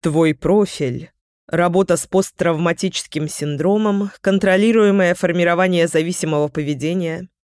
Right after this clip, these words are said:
Идеально легендирован. Я внедрил твое резюме в их кадры. Завтра собеседование. Твоя задача — получить доступ к девочкам,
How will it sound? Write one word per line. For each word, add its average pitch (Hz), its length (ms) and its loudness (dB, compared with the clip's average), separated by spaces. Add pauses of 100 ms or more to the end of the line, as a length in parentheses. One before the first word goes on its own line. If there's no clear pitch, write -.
(300)
Идеально 185 640 2
легендирован. 160 920 -4 (760)
Я 196 260 2
внедрил 208 600 2
твое 185 680 0
резюме 180 760 -2
в 143 100 -6
их - 160 -8
кадры. 131 580 -6 (640)
Завтра 147 600 -4
собеседование. 139 1120 -4 (720)
Твоя 185 340 2
задача — 208 440 2
получить 190 480 0
доступ 180 400 -2
к 151 120 -2
девочкам, 156 760 -4